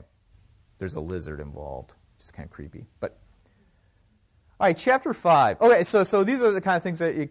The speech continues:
I, I always think about as we kinda read each chapter and as we take a look at each chapter. So let's take a look at each chapter.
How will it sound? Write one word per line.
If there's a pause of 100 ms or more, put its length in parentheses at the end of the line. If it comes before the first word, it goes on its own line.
I,
I
always
think
about
as
we
kinda
read
each
chapter
and
as
we
take
a
look
at
each
chapter.
So
let's
take
a
look
at
each
chapter.